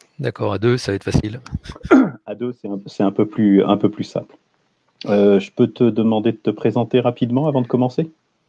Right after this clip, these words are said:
Speaker 1: Donc Olivier Schimpf, euh, je suis un ancien, un très ancien de, de era Pro. Et aujourd'hui, je travaille dans un cluster robotique qui s'appelle Robotics Valley.
Speaker 2: Parfait. Qui est situé ?
Speaker 1: À Dijon.
Speaker 2: Voilà.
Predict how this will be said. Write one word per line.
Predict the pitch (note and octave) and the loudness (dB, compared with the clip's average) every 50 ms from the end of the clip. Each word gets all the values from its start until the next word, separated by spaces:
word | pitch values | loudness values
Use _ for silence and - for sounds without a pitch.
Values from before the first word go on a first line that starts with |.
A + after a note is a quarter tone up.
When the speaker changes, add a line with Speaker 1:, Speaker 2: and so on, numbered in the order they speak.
| _ _ - | _ _ -8
Speaker 1:
Donc | B2+ A2 G#2 - | -8 -6 -4 -2
Olivier | A#2 A2+ A2+ G#2+ A2 G#2 | 0 0 0 0 -2 -4
Schimpf, | - - B2+ C#3 D3 D3 C#3 - - - - | -2 -2 -2 -2 -2 -2 -6 -10 -16 -14 -8
euh, | A#2+ G#2 G#2 G#2+ G#2+ G#2 | -6 -4 -4 -4 -4 -6
je | G2 G2+ G2+ G#2+ | -8 -8 -10 -12
suis | A2 A2 - - - - A#2 A2+ | -12 -12 -14 -16 -12 -10 -8 -6
un | A2 G2+ G2+ | -6 -6 -6
ancien, | A#2+ C3 B2 - - G#2+ G2 A2 | -6 -8 -8 -8 -8 -8 -8 -6
un | A#2+ A#2 G#2+ G#2 G2+ | -6 -8 -8 -10 -12
très | - - B2+ A#2+ B2 | -10 -8 -8 -6 -6
ancien | A#2 - - B2 A#2 A#2 A#2 | -8 -8 -8 -6 -6 -6 -6
de, | A2+ G2+ G2+ G2+ G2+ G2+ G2+ F#2 - A#2 B2 A2 _ _ - | -8 -8 -10 -10 -10 -10 -12 -12 -14 -16 -18 -18 _ _ -20
de | A2 A2 A2 A2 A2 | -20 -18 -16 -16 -14
era | G#2 G#2 A2 A#2 G#2 | -14 -12 -12 -12 -12
Pro. | - - - B2 C#3 - _ _ _ - - - - - - - - - _ _ _ - | -12 -8 -8 -6 -6 -8 _ _ _ -20 -20 -20 -20 -20 -20 -20 -20 -20 _ _ _ -8
Et | D#3+ A2+ A2 G#2+ G#2+ G#2 G#2 G#2 G#2 G#2 G#2 G#2+ | -6 -4 -2 -2 -2 -2 -2 -2 -2 -2 -2 -2
aujourd'hui, | G#2+ G#2+ G#2+ G#2+ A#2 A2+ A2 A#2+ B2 B2+ | -2 -2 -2 -2 -4 -2 -2 -2 -2 -2
je | A#2+ A2+ | -4 -6
travaille | - - - A#2+ A#2 A#2 | -6 -4 -2 -2 0 0
dans | A2 A2 A2 G#2 G#2+ | -2 -4 -4 -4 -4
un | G#2+ G2+ G#2 | -4 -6 -6
cluster | - - A#2+ G#2+ - - | -6 -6 -8 -6 -4 -2
robotique | A2 G#2 A2+ G#2 G2+ G2+ - B2+ A#2+ - | -2 -2 0 -2 -4 -4 -6 -8 -10 -10
qui | |
s'appelle | - - F#2+ - - A2 G#2+ | -10 -10 -10 -6 -6 -4 -4
Robotics | G#2+ G#2+ A2 G#2 - A2+ G#2+ G#2 | -4 -4 -4 -6 -8 -10 -10 -10
Valley. | G2+ F#2+ G2 F#2+ - _ _ _ _ _ _ _ _ _ _ _ _ _ _ _ _ _ _ _ _ _ _ - - - _ _ _ _ _ _ _ _ _ _ _ | -10 -10 -10 -12 -14 _ _ _ _ _ _ _ _ _ _ _ _ _ _ _ _ _ _ _ _ _ _ -14 -14 -14 _ _ _ _ _ _ _ _ _ _ _
Speaker 2:
Parfait. | - A#2 - - - F#2 E2 - _ _ _ _ _ _ _ _ | 0 0 0 -2 -6 -12 -12 -12 _ _ _ _ _ _ _ _
Qui | _ - G2 | _ -2 -2
est | F2+ | -2
situé ? | - - G2 - - G2 G2+ A2 A#2 A2+ - _ _ _ _ _ _ - | -2 -4 -8 -6 -2 0 0 0 -2 -4 -10 _ _ _ _ _ _ -10
Speaker 1:
À | - F2+ | -8 -8
Dijon. | E2 E2 E2+ F#2+ F#2 - _ _ _ _ _ _ _ _ _ _ _ _ _ | -8 -8 -10 -12 -12 -14 _ _ _ _ _ _ _ _ _ _ _ _ _
Speaker 2:
Voilà. | - E2+ D#2+ | -4 -4 -4